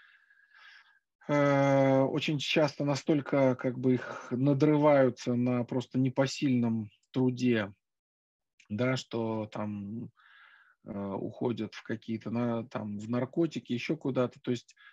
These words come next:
очень часто эти люди очень-очень несчастливы, а всем кажется, что вот если он такой популярный, если его все слушают, у него замечательные такие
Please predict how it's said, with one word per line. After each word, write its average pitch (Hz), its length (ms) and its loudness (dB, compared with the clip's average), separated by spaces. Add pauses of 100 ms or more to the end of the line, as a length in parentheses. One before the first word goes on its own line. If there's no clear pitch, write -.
(520)
очень 156 300 -2
часто 175 280 -2
эти 156 120 -4
люди 165 220 2
очень-очень 147 540 -2
несчастливы, 131 800 -2
а 107 280 -4
всем 180 280 -2
кажется, 160 400 -2
что 120 140 -8
вот 117 100 -8
если 131 160 -6
он 131 80 -4
такой 127 260 -4
популярный, 131 680 0
если 117 220 -8
его 117 100 -6
все 113 200 -8
слушают, 131 520 -6
у - 20 -8
него 117 140 -4
замечательные 117 600 -8
такие 117 400 -12